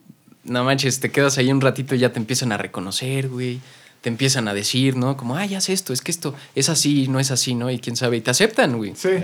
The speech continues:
Speaker 1: Entonces sí, yo creo que si vas a una comunidad con la que tienes algo, o formas una comunidad con la que, pues, tienes como <laughs> comunidad, no sé cómo decirlo mejor.
Speaker 2: Relación.
Speaker 1: Relación,
Speaker 2: Con,
Speaker 1: sí.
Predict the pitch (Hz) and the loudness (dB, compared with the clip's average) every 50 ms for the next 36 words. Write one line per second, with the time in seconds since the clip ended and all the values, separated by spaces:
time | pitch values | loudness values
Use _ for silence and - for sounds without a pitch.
0 | 104 104 - - - - _ - 160 160 - 202 214 185 185 185 185 190 190 - | -4 -8 -14 -18 -20 -10 _ 2 2 4 4 4 4 4 2 2 2 0 0 0
1 | 139 - - 123 120 123 123 120 127 143 156 - 165 147 147 151 151 147 151 131 | -2 -2 0 0 0 0 2 4 4 4 4 4 4 2 4 2 2 0 -2 -4
2 | 120 117 113 113 120 127 127 127 - 127 117 110 107 - 110 - 123 123 123 117 | -2 -2 0 0 0 0 0 -2 -4 -6 -6 -6 -6 -8 -8 -6 -4 -4 -2 -2
3 | - - 117 120 120 117 117 113 110 - - - 123 - - - 165 202 185 151 | -2 -4 -4 -4 -2 -2 -2 -2 -4 -4 -2 -2 -2 -2 6 6 6 8 8 6
4 | 131 143 143 147 139 139 120 113 107 110 110 110 113 123 131 - - - _ _ | 4 4 2 2 2 0 0 -2 -2 -2 0 0 0 -2 -2 -6 -14 -20 _ _
5 | _ _ _ _ _ _ _ _ _ _ _ _ - 117 113 110 107 107 - 110 | _ _ _ _ _ _ _ _ _ _ _ _ -8 -6 -4 -4 -4 -4 -4 -4
6 | 104 92 92 92 - _ _ _ _ _ _ _ _ _ _ _ _ _ _ _ | -4 -4 -6 -10 -14 _ _ _ _ _ _ _ _ _ _ _ _ _ _ _
7 | _ _ _ _ _ _ _ _ _ _ _ _ _ - _ _ _ _ - 110 | _ _ _ _ _ _ _ _ _ _ _ _ _ -20 _ _ _ _ -4 -4
8 | 107 - - - _ _ - 117 113 113 104 - - - _ - - - - - | -4 -4 -8 -10 _ _ -6 -4 -4 -2 -4 -6 -8 -10 _ -16 -14 -14 -14 -12
9 | - - - 117 113 117 117 117 117 139 139 135 - 160 147 135 226 185 139 - | -8 -6 -4 -2 -2 -2 -2 2 2 2 2 2 2 2 6 8 10 10 10 10
10 | 190 240 151 135 131 123 - 147 143 139 127 127 117 - 135 - 202 196 190 175 | 10 10 10 8 6 4 4 4 6 6 4 4 2 0 0 2 6 8 8 8
11 | 156 147 143 - 285 320 285 269 247 180 139 143 143 147 143 147 160 170 165 175 | 8 6 4 4 4 4 4 4 6 6 8 8 10 8 8 8 8 8 8 8
12 | 196 190 - - 151 143 170 - | 4 2 2 4 4 4 4 0